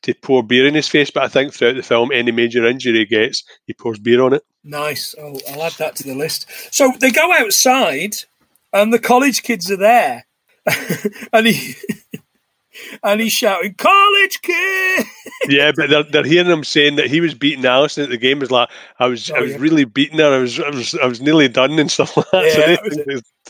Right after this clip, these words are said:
Speaker 1: they're, <laughs> they're talking about actually beating her up.
Speaker 2: Yeah. Uh, oh yeah. I'll,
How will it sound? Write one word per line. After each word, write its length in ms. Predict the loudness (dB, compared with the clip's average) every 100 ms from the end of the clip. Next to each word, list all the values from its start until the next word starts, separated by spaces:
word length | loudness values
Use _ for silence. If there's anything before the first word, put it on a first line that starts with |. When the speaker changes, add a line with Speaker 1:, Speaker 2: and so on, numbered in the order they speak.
| _
Speaker 1:
they're, 220 | -2 -2 -2
<laughs> 80 | -4
they're 260 | -2 -2
talking 280 | 0 0 0
about 220 | 0 0
actually 200 | 0 -4
beating 280 | -2 -2 0
her 80 | 2
up. 220 | 2 -2 -16 _
Speaker 2:
Yeah. 280 | -14 -12 -12 -16 -8
Uh, 200 | 2 2 4
oh 120 | 4
yeah. 300 | 4 2 0 -4
I'll, 300 | -2 -2